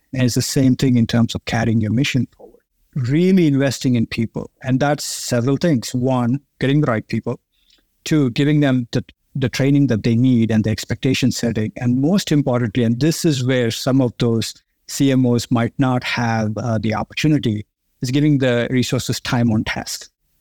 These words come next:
Giving employees time on task so they can practice, test slowly, and not have to run before they're ready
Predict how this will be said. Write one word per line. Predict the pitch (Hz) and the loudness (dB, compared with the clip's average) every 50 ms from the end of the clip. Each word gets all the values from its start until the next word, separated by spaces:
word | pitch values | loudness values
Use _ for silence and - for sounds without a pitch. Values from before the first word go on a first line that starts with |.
| - 127 | -4 0
Giving | 135 147 156 175 175 160 | 0 2 2 2 2 4
employees | 143 131 135 - 147 143 135 131 127 123 - - | 2 2 2 0 0 2 2 2 2 0 -2 -4
time | - - 120 120 131 139 | -4 -2 0 2 4 4
on | 143 143 139 | 4 4 2
task | - - - - 220 - - - | 0 -2 -6 -4 -4 -4 -6 -4
so | - 127 | -4 -2
they | 117 117 110 | -2 -2 0
can | - 120 107 - | 0 -2 -2 -4
practice, | - - - - 117 135 - - _ - 117 104 113 - - - - _ _ _ _ _ _ | -6 -6 -6 -4 -4 -4 -6 -6 _ -4 -2 -2 -2 -6 -8 -12 -16 _ _ _ _ _ _
test | - - 143 143 143 - | -2 0 0 0 0 -2
slowly, | - - 143 131 127 117 113 113 110 107 104 110 113 - _ _ _ _ _ _ 143 | -2 0 2 2 4 4 2 2 2 0 -2 -4 -4 -8 _ _ _ _ _ _ 0
and | 131 120 123 123 | 2 2 2 2
not | 127 127 131 135 139 - | 2 2 2 0 0 0
have | - 143 127 117 | 0 0 0 0
to | - 120 | 0 0
run | 110 120 120 120 120 113 107 | 0 0 2 2 2 2 2
before | 113 107 - - 107 | 0 -4 -2 -4 -4
they're | 98 107 104 95 - | -2 -2 -6 -4 -4
ready | - 110 107 98 - | -4 -4 -4 -4 -8